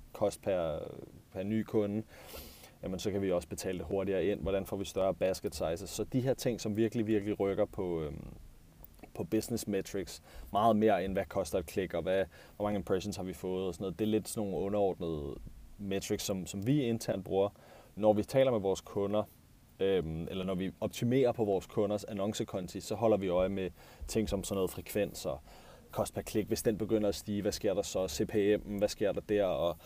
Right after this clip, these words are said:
sådan nogle der ting, som vi selvfølgelig som marketingeksperter bruger, men det er ikke noget, som kunderne som sådan får indsigt i, medmindre de beder om det. Øhm, de får bare indsigt i, hvor mange gode,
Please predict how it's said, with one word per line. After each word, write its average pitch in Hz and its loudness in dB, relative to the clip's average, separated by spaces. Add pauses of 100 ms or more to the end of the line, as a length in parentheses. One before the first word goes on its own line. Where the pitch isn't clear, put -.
(180)
sådan 151 -2
nogle 135 4
der - 6
ting, 101 -4
som 101 -6
vi 123 4
selvfølgelig 98 0
som 92 -4
marketingeksperter 90 -2
bruger, 98 2
men 101 -2
det 101 0
er 104 2
ikke 104 -2
noget, 95 -4
som 95 -8
kunderne 104 -2 (260)
som 101 -2
sådan 95 2
får 98 0
indsigt 98 -4
i, 92 -2
medmindre 90 -2
de 85 -4
beder 90 -2
om 67 -4
det. 76 -8 (460)
Øhm, 90 -2 (120)
de 113 2
får 117 4
bare 95 4
indsigt 95 -4
i, 98 0
hvor 90 0
mange 101 0
gode, 104 4